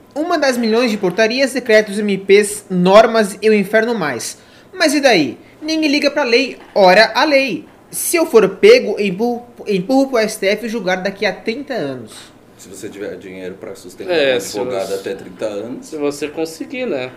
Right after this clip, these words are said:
Speaker 3: Pelo visto, as pessoas que tão com problema de rachadinha estão caindo mais fácil.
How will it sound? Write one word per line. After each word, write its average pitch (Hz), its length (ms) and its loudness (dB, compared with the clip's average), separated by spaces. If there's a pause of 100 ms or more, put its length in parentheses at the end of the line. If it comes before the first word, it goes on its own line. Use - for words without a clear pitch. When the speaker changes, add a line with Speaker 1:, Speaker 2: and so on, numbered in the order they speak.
(100)
Speaker 3:
Pelo 143 260 -4
visto, 185 560 -8
as 196 140 -8
pessoas 147 360 -12
que - 80 -20
tão 143 140 -10
com 139 240 -12
problema 131 360 -6
de 127 80 -10
rachadinha 127 500 -8
estão 151 200 -12
caindo 143 460 -6
mais 143 220 -8
fácil. - 480 -12